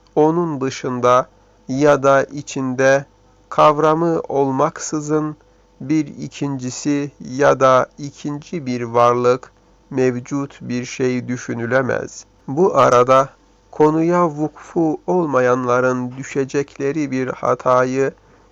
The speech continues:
önleme amacıyla şu hususu da belirtmeden geçmeyelim.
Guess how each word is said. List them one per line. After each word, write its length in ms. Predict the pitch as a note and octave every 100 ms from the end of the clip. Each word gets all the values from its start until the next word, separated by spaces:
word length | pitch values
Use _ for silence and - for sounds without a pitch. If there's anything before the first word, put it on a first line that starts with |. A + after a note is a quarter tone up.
| -
önleme 560 | C3+ C#3 C3 B2+ C#3 D3+
amacıyla 840 | - D3+ D3+ D3 D#3+ D#3+ D#3+ D#3+ - _ _ _ _
şu 220 | - F#3
hususu 640 | D#3+ D3+ - D3+ D3 - D#3
da 320 | D3+ D3+ B2+
belirtmeden 880 | C3 C#3 E3 - C3+ B2+ C3 C3 B2
geçmeyelim. 720 | B2+ C#3 - B2 A#2+ B2 -